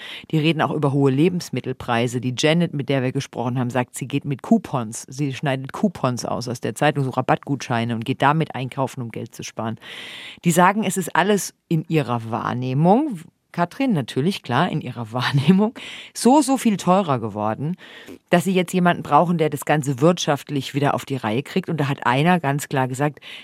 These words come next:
„Wir brauchen für die Vereinigten Staaten eigentlich keinen Präsidenten.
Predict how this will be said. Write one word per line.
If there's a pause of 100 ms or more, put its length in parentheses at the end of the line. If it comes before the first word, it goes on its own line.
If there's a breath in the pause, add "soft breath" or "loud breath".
(140)
„Wir
brauchen
für
die
Vereinigten
Staaten
eigentlich
keinen
Präsidenten.